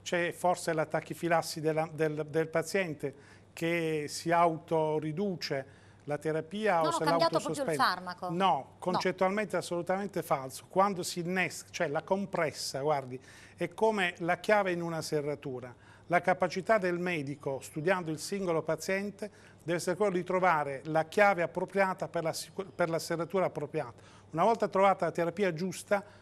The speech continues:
Speaker 1: quella è
Speaker 2: È
Speaker 1: una
Speaker 2: quella
Speaker 1: terapia
Speaker 2: che
Speaker 1: che assolutamente impedisce il proseguo dell'ipertensione, salvo che poi per altre cause non si aggravi la situazione e il paziente non richieda un ulteriore approccio terapeutico,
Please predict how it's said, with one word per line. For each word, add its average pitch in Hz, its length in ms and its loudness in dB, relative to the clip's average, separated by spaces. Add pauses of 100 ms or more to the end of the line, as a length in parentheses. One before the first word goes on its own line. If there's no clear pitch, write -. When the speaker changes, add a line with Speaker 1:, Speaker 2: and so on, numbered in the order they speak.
(100)
Speaker 1:
quella 208 200 8
è 202 40 6
Speaker 2:
È 196 40 2
Speaker 1:
una 190 120 2
Speaker 2:
quella 233 160 4
Speaker 1:
terapia 208 400 6
Speaker 2:
che - 40 -16
Speaker 1:
che 202 260 0
assolutamente 196 1040 -2 (380)
impedisce 190 1000 0 (180)
il 175 180 -4
proseguo 165 460 0
dell'ipertensione, 151 920 -2
salvo 160 440 2
che 156 120 -2
poi 151 340 -2 (380)
per 160 140 6
altre 175 380 4
cause 175 440 4
non 156 160 -4
si 156 140 -4
aggravi 156 380 0
la 151 80 -2
situazione 160 720 -4 (260)
e - 80 -2
il 151 60 -2
paziente 160 480 -2
non 156 140 -4
richieda 151 500 -4
un 156 140 -2
ulteriore 156 480 -4
approccio 143 480 -8
terapeutico, 139 800 -4